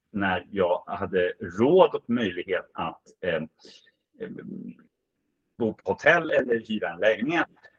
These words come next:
Eh, men, men, eh, men jag har haft väldigt roligt där. Det jag kanske minns mest och starkast ändå är, eh, det som har fastnat, och det, eller så här, det första jag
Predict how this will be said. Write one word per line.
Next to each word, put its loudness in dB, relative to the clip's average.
Eh, -2
men, 4
men, 0
eh, -4
men 0
jag 6
har 4
haft -8
väldigt 2
roligt -2
där. 2
Det -2
jag 0
kanske 0
minns -4
mest -2
och -10
starkast 2
ändå 0
är, -2
eh, -4
det 2
som -2
har 4
fastnat, 0
och -6
det, 0
eller 8
så 2
här, 4
det -4
första 4
jag 2